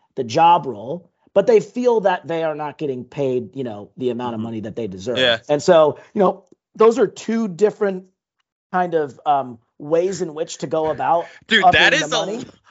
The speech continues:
Speaker 2: a lot of people, I feel like, current job people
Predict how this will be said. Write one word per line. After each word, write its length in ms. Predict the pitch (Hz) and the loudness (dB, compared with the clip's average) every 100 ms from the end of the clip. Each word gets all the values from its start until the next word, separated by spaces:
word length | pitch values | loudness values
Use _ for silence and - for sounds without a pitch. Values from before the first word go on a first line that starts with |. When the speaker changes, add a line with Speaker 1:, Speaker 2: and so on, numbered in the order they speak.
| - | -8
Speaker 2:
a 100 | 185 | -6
lot 420 | 170 156 147 151 | -4 -4 0 0
of 160 | 143 - | -4 -10
people, 280 | 156 139 | -12 -8
I 100 | 139 | -8
feel 160 | 131 147 | -8 -10
like, 200 | 127 - | -12 -12
current 380 | - 190 208 - | -6 -4 -4 -6
job 360 | - 160 165 175 | -2 0 0 -2
people 640 | - 190 160 139 127 123 | -12 -16 -16 -14 -12 -12